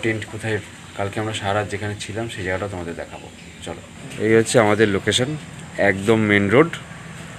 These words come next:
এই দিক দিয়ে মেন রোড। এই রাস্তাটা যেটা চলে যাচ্ছে সেটা হচ্ছে একদম ঘাটশিলা স্টেশনের দিকে চলে যাচ্ছে। আর এদিকের রাস্তাটা কোন দিকে যাচ্ছে আমি জানি না, এদিকে রাস্তাটা একবার জেনে নেবো।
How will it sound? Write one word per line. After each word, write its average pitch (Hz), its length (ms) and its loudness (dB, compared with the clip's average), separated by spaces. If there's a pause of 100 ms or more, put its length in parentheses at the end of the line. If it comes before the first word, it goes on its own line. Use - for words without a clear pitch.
(300)
এই 101 60 2 (140)
দিক 107 180 2
দিয়ে 107 180 6
মেন 101 160 6
রোড। 139 140 6 (160)
এই 123 180 8
রাস্তাটা 120 380 6
যেটা 120 200 4
চলে 123 280 4
যাচ্ছে 127 180 4
সেটা 117 340 4
হচ্ছে - 280 2 (600)
একদম 113 320 6
ঘাটশিলা 107 480 4
স্টেশনের 120 360 4
দিকে 123 160 6
চলে 120 260 6
যাচ্ছে। - 260 2 (1400)
আর - 140 8 (220)
এদিকের 156 360 10
রাস্তাটা 165 360 8
কোন 156 180 10
দিকে 160 160 10
যাচ্ছে 151 240 6
আমি 139 160 8
জানি 120 160 8
না, 131 120 8
এদিকে 131 260 10
রাস্তাটা 131 320 8 (480)
একবার 120 260 10
জেনে 120 240 8
নেবো। 107 160 6